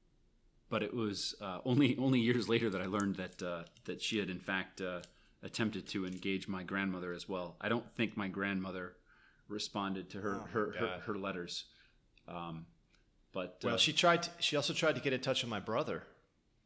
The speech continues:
Speaker 2: She tried with my brother when he, um, yeah,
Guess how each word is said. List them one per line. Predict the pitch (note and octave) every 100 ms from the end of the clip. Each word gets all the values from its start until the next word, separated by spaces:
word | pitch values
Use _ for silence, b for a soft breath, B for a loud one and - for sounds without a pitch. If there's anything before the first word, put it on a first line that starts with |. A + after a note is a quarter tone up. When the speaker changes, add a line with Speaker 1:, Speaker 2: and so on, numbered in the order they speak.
| _ -
Speaker 2:
She | -
tried | - B2 A#2 G2+
with | G#2
my | G#2+ G2
brother | G#2+ G#2+ F2+
when | F2
he, | F2+ F#2 F2 -
um, | E2+ E2+ E2 D#2+ - _ _ _ _ _ - -
yeah, | G2+